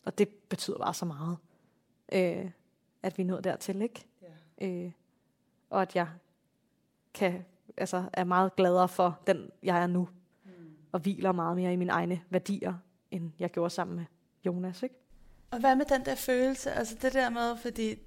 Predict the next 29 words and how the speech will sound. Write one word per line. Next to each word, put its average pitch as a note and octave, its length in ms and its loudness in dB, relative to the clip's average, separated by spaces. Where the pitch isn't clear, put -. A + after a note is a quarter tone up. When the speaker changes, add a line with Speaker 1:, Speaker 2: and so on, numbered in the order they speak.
Speaker 2:
det, - 340 -12
det A#3 60 4
er A3+ 40 6
i - 0 -
hvert G#3+ 160 8
fald G#3 180 4
noget, G3+ 180 2
jeg G3 180 6
har G#3+ 300 0
med G3+ 140 -2
min F#3+ 240 0
egen G#3+ 340 2
sådan, G#3+ 580 -4
øh, G3 300 0
personlige G#3+ 640 -4
forhold, G#3 440 2
at - 160 -4
det G#3 100 0
der G3+ 160 4
med G3 420 2
at, G#3+ 380 -2
øh, G#3 60 0
blive G3+ 180 -2
svigtet G#3+ 500 0
af G3 200 2
min F#3 180 -4
far, E3+ 460 -2
Speaker 1:
Mm. F#3 360 2
Speaker 2:
og G3 460 0